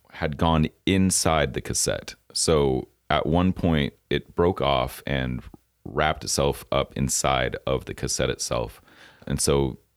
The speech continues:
it was one of those moments where your mind's racing, you're trying to figure out what to do next. Um, I talked to the professional about, well, can we open this up? And do they have, like, the skills to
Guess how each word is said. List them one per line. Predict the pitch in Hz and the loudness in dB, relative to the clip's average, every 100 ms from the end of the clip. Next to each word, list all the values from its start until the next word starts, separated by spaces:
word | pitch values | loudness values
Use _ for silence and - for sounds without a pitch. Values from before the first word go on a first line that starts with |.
| _ - | _ -6
it | |
was | 71 | -4
one | 85 | 0
of | 95 | 2
those | 87 82 | 4 4
moments | 82 82 80 73 - | 2 2 2 0 0
where | 71 67 65 53 _ _ | 0 0 -2 -6 _ _
your | - 73 | -6 -4
mind's | 69 78 80 73 | 0 2 2 2
racing, | 76 73 - 71 | 0 0 0 -2
you're | 67 | -2
trying | 67 69 | -2 -4
to | 65 | -2
figure | 65 67 | -2 0
out | 64 | -2
what | 60 67 67 | -2 -2 -4
to | - | -6
do | 62 67 | -6 -2
next. | 67 60 - - - 76 | -2 -4 -4 -6 -4 -2
Um, | 73 65 60 62 - _ _ _ - - | 0 -2 -6 -12 -20 _ _ _ -12 -4
I | 95 | -2
talked | - 87 | 2 2
to | 90 | 2
the | 76 | 0
professional | 76 71 82 - 78 71 | 0 2 2 2 2 2
about, | 67 71 71 67 - - - - | 0 0 0 0 -6 -20 -20 -6
well, | 95 73 | 0 0
can | - - 82 80 76 | 0 -2 2 2 2
we | 71 73 71 - | 0 0 -2 -2
open | 69 69 67 67 | -4 -4 -4 -4
this | 64 - | -2 0
up? | 104 123 - | 0 0 -4
And | 69 67 65 | -8 -8 -4
do | 87 | -2
they | 78 82 78 | 2 4 4
have, | 80 76 73 71 | 2 2 0 -2
like, | 67 - | -4 -4
the | 69 | -4
skills | 65 - 76 71 71 | -4 0 0 0 -2
to | - 67 65 | -4 -6 -6